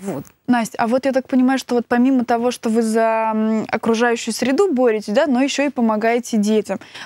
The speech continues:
Speaker 2: Вот расскажи, пожалуйста, про эту часть проекта.
Speaker 1: А, ну, собственно, когда мы всё это собираем, да, по отдельным фракциям обязательно переработчик берёт, переработчик взвешивает это сырьё, да, оценивает, вот, и, э, соответственно, объявляет сумму,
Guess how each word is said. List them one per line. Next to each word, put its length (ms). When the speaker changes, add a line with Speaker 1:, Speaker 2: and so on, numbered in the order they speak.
Speaker 2:
Вот 140
расскажи, 300
пожалуйста, 360
про 180
эту 160
часть 260
проекта. 640
Speaker 1:
А, 200
ну, 160
собственно, 480
когда 520
мы 160
всё 220
это 160
собираем, 720
да, 180
по 140
отдельным 520
фракциям 580
обязательно 540
переработчик 680
берёт, 300
переработчик 640
взвешивает 760
это 180
сырьё, 460
да, 240
оценивает, 840
вот, 380
и, 120
э, 440
соответственно, 480
объявляет 480
сумму, 560